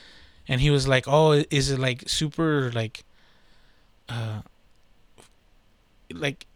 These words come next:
are, are the, like, shots, like, super, uh, fucking, like, cinematograph-, uh, cinematography style?"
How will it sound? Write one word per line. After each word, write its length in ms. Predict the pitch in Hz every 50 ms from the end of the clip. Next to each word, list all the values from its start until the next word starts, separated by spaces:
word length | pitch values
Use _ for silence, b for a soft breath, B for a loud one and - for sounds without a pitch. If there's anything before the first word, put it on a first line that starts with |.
| - - - - _ _ - - -
are, 160 | 156 - - -
are 160 | 147 151 147
the, 160 | 139 143 139
like, 200 | 131 135 127 -
shots, 480 | - - - 127 127 131 147 - - -
like, 220 | 147 143 135 -
super, 480 | - - 147 139 - - 156 147 131 120 117 _ _ _ _ _ _ _ _ _ b b b b b b b b b b b b b b b b -
uh, 280 | - 135 127 123 110 101
fucking, 560 | - - - 131 - - 147 135 131 127 123
like, 160 | 113 113 113
cinematograph-, 880 | - - - - 143 139 143 147 135 - - 131 123 131 139 143 147 156 - _ _ _ _ -
uh, 100 | 151 139 139
cinematography 840 | 131 - - 160 165 170 160 - - 143 151 160 165 - - 170 156
style?" 400 | - - 170 180 190 208 208